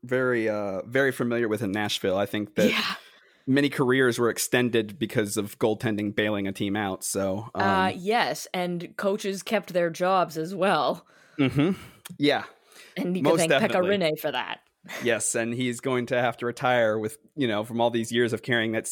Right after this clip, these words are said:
Speaker 1: this team on his back with, and going out in a season like this next one's gonna be. So it's, it's hard to watch, but I mean, you know, you, at least they've got it, they've got plenty now. I mean, you have Saros,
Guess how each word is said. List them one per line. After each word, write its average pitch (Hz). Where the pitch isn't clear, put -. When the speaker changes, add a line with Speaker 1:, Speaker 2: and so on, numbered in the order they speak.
Speaker 1:
this 117
team 120
on 110
his 107
back 110
with, 101
and 113
going 113
out 110
in 107
a 107
season 107
like 110
this -
next 110
one's 101
gonna 92
be. 95
So 98
it's, -
it's 127
hard 151
to 143
watch, 139
but 120
I 117
mean, 117
you 131
know, 113
you, 135
at 147
least 156
they've 156
got 170
it, 151
they've 131
got 135
plenty 117
now. 95
I 101
mean, 110
you 110
have -
Saros, 135